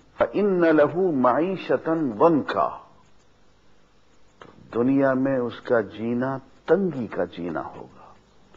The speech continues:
وَنَحْشُرُهُ يَوْمَ الْقِيَامَةِ أَعْمَى، اور قیامت کے دن ہم اس کو اندھا کر کے اٹھائیں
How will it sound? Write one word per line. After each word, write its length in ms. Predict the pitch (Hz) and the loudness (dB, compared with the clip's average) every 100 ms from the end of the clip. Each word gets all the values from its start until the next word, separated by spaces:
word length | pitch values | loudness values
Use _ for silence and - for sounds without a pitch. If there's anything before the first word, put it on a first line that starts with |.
| - _ - - - _ - | -20 _ -20 -20 -20 _ 2
وَنَحْشُرُهُ 800 | 131 190 - - 170 165 180 180 | 4 6 2 0 0 2 0 2
يَوْمَ 300 | 131 160 156 | 2 2 0
الْقِيَامَةِ 760 | 135 127 120 135 139 120 113 - - | -4 -4 -4 -4 -6 -10 -12 -12 -2
أَعْمَى، 440 | - 160 113 113 - - - - - - _ - - - | 0 2 -2 -12 -16 -18 -20 -20 -20 -20 _ -20 -20 -4
اور 120 | 147 | 0
قیامت 580 | 139 - 123 143 170 170 | 0 0 2 4 2 0
کے 60 | 135 | -4
دن 260 | 113 165 | -2 -2
ہم 180 | 139 143 | 0 -2
اس 120 | 139 | -2
کو 240 | - 170 - | 0 0 2
اندھا 320 | 151 160 165 | 0 2 4
کر 180 | 196 165 | 4 2
کے 160 | 139 135 | 0 -2
اٹھائیں 440 | 98 - 98 95 | -2 0 -2 -2